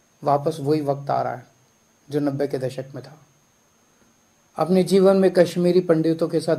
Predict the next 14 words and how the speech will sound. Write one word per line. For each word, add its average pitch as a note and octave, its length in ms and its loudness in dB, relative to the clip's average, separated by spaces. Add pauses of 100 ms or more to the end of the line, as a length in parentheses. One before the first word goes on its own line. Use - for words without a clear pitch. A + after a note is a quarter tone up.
(140)
दूसरी E3 420 -2
बार C3+ 400 0 (360)
ऐसा C3+ 260 -8
हो B2 160 -6
रहा B2 140 -10
है, C3 120 -18 (1300)
क्योंकि D#3 180 -8
उन, D#3 240 -4 (180)
हम D3+ 240 -6
उन्हें D#3 140 0
सुरक्षा C#3+ 480 -4
नहीं D3 120 -2
दे C3 120 -6
पाए। C3+ 220 -14